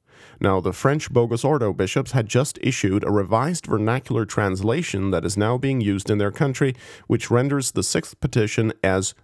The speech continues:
"Do not let us fall into temptation."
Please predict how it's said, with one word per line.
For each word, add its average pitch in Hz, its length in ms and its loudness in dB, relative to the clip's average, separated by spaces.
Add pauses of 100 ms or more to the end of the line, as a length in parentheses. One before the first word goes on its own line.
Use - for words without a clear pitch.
(160)
"Do 117 200 2
not 131 280 -2
let 107 260 2
us - 260 -2
fall 110 540 0
into 101 300 0
temptation." 92 600 -2